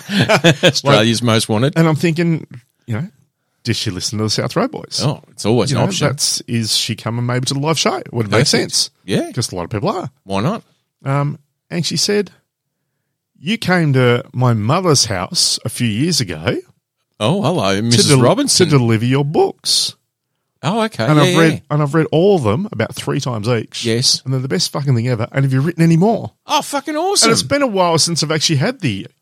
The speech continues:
Speaker 2: "you wrote a book, didn't you?" conversation.
Speaker 1: Yeah, it's
Speaker 2: It
Speaker 1: been
Speaker 2: was,
Speaker 1: a while.
Speaker 2: it was very, very cool.
Speaker 1: Yeah, well, fucking,
Speaker 2: Hmm.
Speaker 1: it's been a while since you've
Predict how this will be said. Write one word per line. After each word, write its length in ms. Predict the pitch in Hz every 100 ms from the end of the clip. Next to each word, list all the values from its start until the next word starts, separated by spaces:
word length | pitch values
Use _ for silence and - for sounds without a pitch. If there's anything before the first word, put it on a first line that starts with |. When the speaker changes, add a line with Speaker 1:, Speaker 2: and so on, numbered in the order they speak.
| _
Speaker 2:
"you 180 | 113 110
wrote 180 | 104 95
a 40 |
book, 180 | 87 -
didn't 160 | 127
you?" 80 | 98
conversation. 560 | 95 92 85 92 92 113
Speaker 1:
Yeah, 200 | 233 285
it's 180 | 113 92
Speaker 2:
It 40 |
Speaker 1:
been 100 | 185
Speaker 2:
was, 80 | 226
Speaker 1:
a 40 | 202
while. 540 | 190 240 226 226 220 151
Speaker 2:
it 40 |
was 100 | 220
very, 380 | - 113 101 113
very 200 | 143 196
cool. 340 | - 277 165 - _
Speaker 1:
Yeah, 280 | - 269 359
well, 200 | 233 254
fucking, 480 | 233 - 269 277 226
Speaker 2:
Hmm. 60 | 110 - _
Speaker 1:
it's 160 | 175 120
been 220 | - 220
a 40 |
while 220 | 233 170
since 200 | 147 151
you've 200 | 143 123